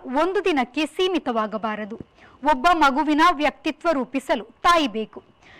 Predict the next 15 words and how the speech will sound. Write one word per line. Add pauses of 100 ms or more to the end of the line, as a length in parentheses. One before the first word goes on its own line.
(140)
ಗಂಡನ
ಯಶಸ್ಸಿಗೆ (200)
ಹೆಂಡತಿ
ಅನಿವಾರ್ಯ
ಮತ್ತು
ಮನೆಯ
ಶಾಂತಿ
ಮತ್ತು
ನೆಮ್ಮದಿಯ
ವಾತಾವರಣಕ್ಕೆ (400)
ಮಹಿಳೆ
ಅತಿ
ಅಗತ್ಯ. (420)
ಹೀಗೆ (120)
ಒಬ್ಬ